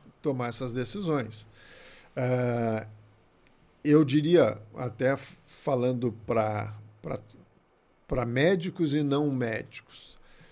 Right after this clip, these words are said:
nada é mais difícil na medicina do futebol do que a lesão muscular. É muito fácil tu fazer diagnóstico de uma fratura, de uma ruptura de ligamentos e tomar conduta em cima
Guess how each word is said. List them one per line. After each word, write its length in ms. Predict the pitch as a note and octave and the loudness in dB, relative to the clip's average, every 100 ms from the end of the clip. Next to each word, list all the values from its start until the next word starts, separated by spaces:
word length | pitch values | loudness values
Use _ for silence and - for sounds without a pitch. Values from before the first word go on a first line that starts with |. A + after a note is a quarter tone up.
| _ _ | _ _
nada 480 | B2 A#2+ D3+ G#3 F3+ | -8 -2 2 2 2
é 60 | F#3 | 2
mais 360 | D3 E3+ D#3 | 2 2 0
difícil 580 | B2+ C3 - F#3+ F#3 D3 | -2 -6 -6 -6 -4 -4
na 140 | B2+ A#2 | -2 -2
medicina 540 | A#2 A2 - C#3 A#2+ | -2 -4 -6 -4 -4
do 100 | G#2+ | -6
futebol 720 | G#2 A#2 D3 D3+ B2 D3+ E3 - | -10 -12 -4 2 4 2 0 -6
do 260 | B2+ C#3+ | -6 -4
que 500 | C#3 - D3 C3+ D3 - | -4 -6 -2 0 0 -2
a 80 | D3+ | -2
lesão 360 | C3 A2+ B2 | 0 0 -2
muscular. 500 | B2+ B2+ - B2 - - - _ _ _ - - - - - - - | -2 -6 -6 -6 -6 -10 -20 _ _ _ -20 -20 -20 -20 -20 -14 -8
É 100 | B2 | -2
muito 380 | C#3 A3+ B3 | 2 2 0
fácil 440 | - F#3 F#3+ F#3 C3+ | 0 4 4 2 -6
tu 80 | - | -8
fazer 280 | C3 A#2 | -4 -2
diagnóstico 500 | A#2+ A#2 A#2+ A#2+ - | 0 -2 -2 -4 -4
de 60 | C3 | -6
uma 80 | A2+ | -4
fratura, 840 | B2+ G#2+ - D#3 E3 D3 B2+ A#2+ | -6 -8 -6 -2 2 2 0 -2
de 120 | A2+ | -4
uma 300 | B2 A#2 A2 | -2 -2 -2
ruptura 540 | G#2 G#2 A#2 - C#3+ B2 | -2 -4 -8 -2 0 0
de 120 | A#2 | -2
ligamentos 1160 | A#2 A2+ A2 C#3 D#3+ D3+ D3 C#3 C3+ A2 - - - - | -2 -4 0 2 4 4 2 0 -4 -4 -8 -16 -20 -8
e 100 | D3+ | -4
tomar 400 | C#3+ D#3 C#3 D#3+ | 0 2 4 4
conduta 580 | E3+ D3 C3+ B2+ E3+ F3 | 2 2 2 4 4 2
em 100 | D#3 | -4
cima 420 | - - D#3+ D#3+ | -4 -4 -2 -2